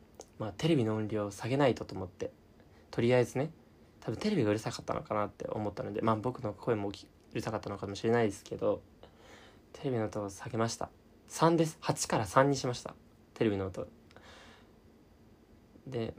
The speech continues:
まあ、普通にね、もう来ないだろうと思って、バラエティ番組を見ていましたら、また、ドンドンドンっていう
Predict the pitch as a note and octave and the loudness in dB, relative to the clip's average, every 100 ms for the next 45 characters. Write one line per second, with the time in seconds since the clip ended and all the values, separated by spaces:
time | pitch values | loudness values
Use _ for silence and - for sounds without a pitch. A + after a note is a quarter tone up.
0 | - A#2+ A2 G2+ - A2 G2+ G2+ G#2+ B2 | -4 2 2 2 0 0 2 2 0 -2
1 | - C3+ B2+ - A#2 G2 F#2+ - - - | -4 -2 -2 0 0 0 -2 -8 -12 -14
2 | - G#2+ G#2+ A2 G#2 G2+ G2 F#2+ F#2+ - | -2 0 2 0 -2 -2 -4 -4 -6 -8
3 | - - G#2 G#2+ A2 - A2 A2 G#2+ G#2+ | -10 -6 -4 -4 -6 -8 -6 -6 -2 -2
4 | G2+ - - - - - - A#2+ A#2 A2+ | -2 -6 -20 -20 -20 -12 2 4 6 6
5 | A2+ A2 F#2+ - - | 6 4 2 -6 -20